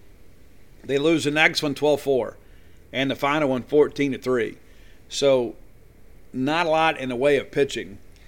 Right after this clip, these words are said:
Uh, let's take a quick look at this. You know, looking at last, last week's numbers, they, um,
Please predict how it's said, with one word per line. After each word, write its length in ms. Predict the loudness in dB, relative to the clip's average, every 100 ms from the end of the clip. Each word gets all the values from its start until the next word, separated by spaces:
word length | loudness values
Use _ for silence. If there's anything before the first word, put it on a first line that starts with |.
| -20 -20 -20 -14
Uh, 180 | -10 -4
let's 220 | -2 -2
take 220 | 0 -2 -2
a 60 |
quick 200 | -2 0
look 220 | 0 -4
at 100 | -4
this. 320 | -6 -6 -6 -10 -14
You 60 | -10
know, 200 | -10 -8
looking 300 | -4 -2 -2
at 100 | -4
last, 440 | -4 -2 -2 -4 -12 -20 -20 -16 -14
last 300 | -4 -4 -4
week's 260 | -6 -6 -6
numbers, 440 | -8 -8 -10 -14 -6
they, 280 | -4 -2 -2
um, 320 | -4 -6